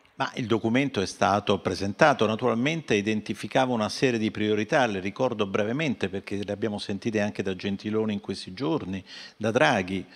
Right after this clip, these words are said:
tre fondamentalmente: la transizione ecologica, la digitalizzazione e l'innovazione,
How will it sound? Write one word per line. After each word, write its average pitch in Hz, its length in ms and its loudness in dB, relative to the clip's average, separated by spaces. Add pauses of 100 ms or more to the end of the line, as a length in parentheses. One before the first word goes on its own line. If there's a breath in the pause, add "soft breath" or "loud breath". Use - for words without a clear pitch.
(360 loud breath)
tre 156 200 4
fondamentalmente: 98 1000 -4
la 110 140 0
transizione 135 680 -2
ecologica, 117 800 0 (460 loud breath)
la 113 160 4
digitalizzazione 127 1200 0
e - 20 4
l'innovazione, 104 1000 -2